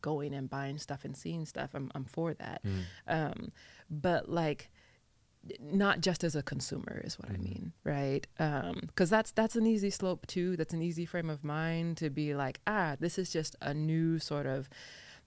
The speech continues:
Speaker 1: identity thing for Black Americans to consume." And it's there for us, which is actually really colonial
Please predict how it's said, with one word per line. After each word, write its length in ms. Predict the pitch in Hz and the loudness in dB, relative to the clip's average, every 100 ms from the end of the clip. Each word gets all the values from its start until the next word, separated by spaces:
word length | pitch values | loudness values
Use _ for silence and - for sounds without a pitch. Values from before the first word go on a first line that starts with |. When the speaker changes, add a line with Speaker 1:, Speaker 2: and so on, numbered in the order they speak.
| _ _ 147 | _ _ 0
Speaker 1:
identity 460 | 151 165 165 151 | 4 4 4 2
thing 520 | 147 151 147 147 139 - | 2 2 2 2 -2 -4
for 520 | - 139 135 127 - | -2 0 2 0 -2
Black 220 | 147 139 139 | -2 -2 -2
Americans 500 | 135 135 135 135 135 | -2 -2 -4 -6 -4
to 160 | 139 | -6
consume." 800 | 135 156 127 - 202 151 139 156 - - - - - - | -4 -4 -2 2 2 2 0 -2 -6 -18 -20 -20 -16 0
And 500 | 160 151 143 143 - - _ _ _ _ _ | 2 2 2 -2 -6 -10 _ _ _ _ _
it's 200 | 180 - | -4 -2
there 200 | 160 151 | -2 -2
for 240 | - - - | -2 -2 0
us, 300 | 147 - - | -2 -4 -8
which 220 | 147 - | -6 -4
is 140 | 147 - | -6 -8
actually 580 | - - - 160 160 147 - | -14 -10 -8 -4 -2 -4 -4
really 420 | 170 180 190 196 - | -2 -2 0 -2 -2
colonial 680 | 175 170 175 170 147 - | -2 0 2 2 0 -2